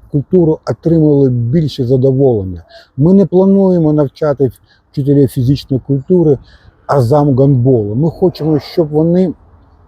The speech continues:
змогли завтра спробувати самі ці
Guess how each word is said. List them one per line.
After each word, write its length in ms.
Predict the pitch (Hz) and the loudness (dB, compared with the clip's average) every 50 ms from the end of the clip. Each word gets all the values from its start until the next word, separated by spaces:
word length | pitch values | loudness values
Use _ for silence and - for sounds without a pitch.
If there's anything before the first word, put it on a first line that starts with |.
| _ _ _ - | _ _ _ -12
змогли 520 | - 147 123 143 160 160 139 165 170 156 131 | -6 -2 0 2 2 2 2 2 2 2 2
завтра 500 | 120 107 113 156 160 156 127 - - 117 | 0 -2 -2 -2 -2 -2 -4 -4 -6 -8
спробувати 840 | - - _ - 147 165 170 156 139 135 127 127 131 - - 127 110 | -8 -10 _ -2 0 0 0 2 0 0 2 0 0 -2 -4 -6 -6
самі 520 | - - 151 147 156 156 170 165 131 101 - _ _ _ _ _ _ _ _ _ - - | -4 -2 -2 0 2 2 2 2 0 -2 -4 _ _ _ _ _ _ _ _ _ -20 -20
ці 340 | - - - 156 143 123 101 | -8 -2 0 2 2 2 0